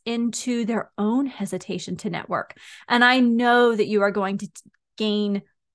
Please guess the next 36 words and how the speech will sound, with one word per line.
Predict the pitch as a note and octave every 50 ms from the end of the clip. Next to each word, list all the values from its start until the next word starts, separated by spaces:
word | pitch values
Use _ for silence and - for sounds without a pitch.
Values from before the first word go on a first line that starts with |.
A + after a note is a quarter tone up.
| _ _
more | - F#3+ G#3 A3 A3 G#3+ G#3 F#3+
than | F#3 D#3+ E3 D#3+
one | E3+ F3 F3 F3
thing | D#3+ - - - - - D#3+ - _ _ _
from | - - G#3
this | F#3 F3+ G3 -
conversation | - G#3 E3+ E3+ E3+ F3+ - - E3 F3+ E3 - E3+ F3
with | - - D#3+ D#3+
Tyler | - - - - - E3+ - D#3+ -
Foley. | - - E3+ - - - - _ - - - - - - _ -
I | - G#3+ G#3+
hope | F3 - G3+ A#3 A#3+ A#3+ A#3+ -
you'll | B3 A#3 G#3+
join | G3+ - G3 F3 F#3+ F#3+
me | G3 G#3+ B3 D4 D#4+ D#4+ _ _ _ _ _ _ _ _ _ _ _ _ _ _ _
and | - A#3 D4+ D#4
Tyler | - - G3 - - - - B3 _ _ _ _ _ _ _ -
on | - A#3+ C4+ C4+
Thursday | - E3+ D#3+ F#3 - - F#3+ F#3+ G3+ G#3 _
for | - - A#3 A3+ -
our | G3+ G3+
conversation. | G3 - - F3+ F3+ F3+ F3+ - - F#3 E3+ - - - F#3+ F#3+ _ _ _ - - - - - - _ -
Now, | B3 B3 F3 - G#3 - _ _ -
as | - B3 C4 C#4+ D#4 D4+ D#4
you | D#4 E4+
scroll | E4 - - D4 C4+ C4+
down | C#4 A3 G3+ A#3
to | C4 B3+
check | - D4 B3 B3+
out | C4 B3 B3
the | B3+ A3+
links | A3+ B3 B3+ B3+ -
I've | A#3+ A#3 A#3
shared | - - A#3+ A#3+ A#3+ G#3+
with | A#3 A3 -
you | A#3+ A#3+ A#3+ A#3+